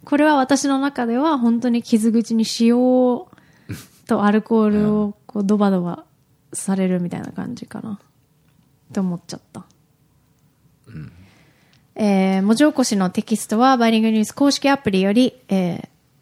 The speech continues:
Speaker 1: ー、iPhone、Mac、iPad、Androidで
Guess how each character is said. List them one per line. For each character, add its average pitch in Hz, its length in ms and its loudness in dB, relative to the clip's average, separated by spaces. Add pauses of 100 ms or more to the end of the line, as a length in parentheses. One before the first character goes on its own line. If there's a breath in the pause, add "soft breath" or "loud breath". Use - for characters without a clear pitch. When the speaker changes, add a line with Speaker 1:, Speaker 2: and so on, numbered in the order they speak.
Speaker 1:
ー、 226 160 4
iPhone、 190 380 -4 (340)
Mac、 208 520 -2
iPad、 - 680 -4
Android 262 600 2 (540)
で 254 260 -2